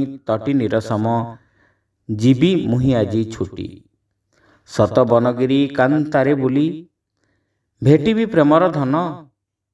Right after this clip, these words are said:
ବନ୍ଧୁ ମୋ ପ୍ରେମ ସିନ୍ଧୁ ଚରଣେ ଢାଳି ଦେବି ଏ ଜୀବନ। ନୁହଁଇ ମୁଁ ଆଜି ବିଦେହର ନଟି,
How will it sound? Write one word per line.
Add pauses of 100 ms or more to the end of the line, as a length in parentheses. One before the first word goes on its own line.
ବନ୍ଧୁ (120)
ମୋ (120)
ପ୍ରେମ (380)
ସିନ୍ଧୁ
ଚରଣେ (840)
ଢାଳି
ଦେବି
ଏ
ଜୀବନ। (2000)
ନୁହଁଇ
ମୁଁ
ଆଜି (340)
ବିଦେହର
ନଟି,